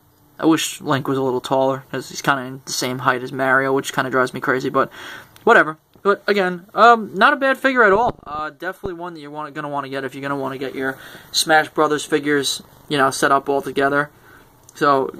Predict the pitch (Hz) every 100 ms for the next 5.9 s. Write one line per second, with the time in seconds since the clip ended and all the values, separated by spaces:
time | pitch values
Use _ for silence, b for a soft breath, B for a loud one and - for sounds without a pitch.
0 | - 165 170 165 165 156 135 143 156 156
1 | 147 147 147 143 139 139 131 139 139 139
2 | 139 165 151 - 143 143 - 147 143 135
3 | 143 143 151 151 - 156 143 147 147 143
4 | 143 147 - 160 156 151 143 135 139 143
5 | 143 143 147 139 147 139 - 135